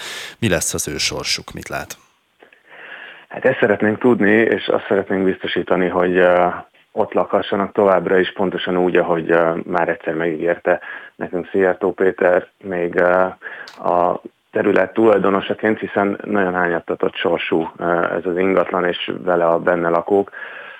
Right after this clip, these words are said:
Speaker 2: Á, amikor bezárták az Opnit, akkor aztán átkerült a vagyonkezelőhöz, utána a külügyminisztérium, ö,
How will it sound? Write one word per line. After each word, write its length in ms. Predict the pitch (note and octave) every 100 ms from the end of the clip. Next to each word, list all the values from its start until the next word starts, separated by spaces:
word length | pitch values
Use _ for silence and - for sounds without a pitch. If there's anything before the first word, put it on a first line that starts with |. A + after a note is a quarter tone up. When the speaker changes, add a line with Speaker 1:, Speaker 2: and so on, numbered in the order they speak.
| -
Speaker 2:
Á, 360 | - F2 F2+ F2
amikor 300 | F#2+ F#2 E2+
bezárták 480 | G2+ F#2 - F2+
az 100 | F#2
Opnit, 320 | F#2 F2 F2 F2
akkor 280 | - F2+
aztán 300 | F2 - F2+
átkerült 460 | F2 E2 F#2 E2+ D#2+
a 40 |
vagyonkezelőhöz, 840 | E2 G2 F#2 F2+ E2+ F2 F2 E2 E2+
utána 320 | E2+ D#2+ D#2+
a 100 | -
külügyminisztérium, 1040 | - F#2 F2 F2 E2 - E2+ D#2+ E2+ E2+ E2+
ö, 200 | F#2 F2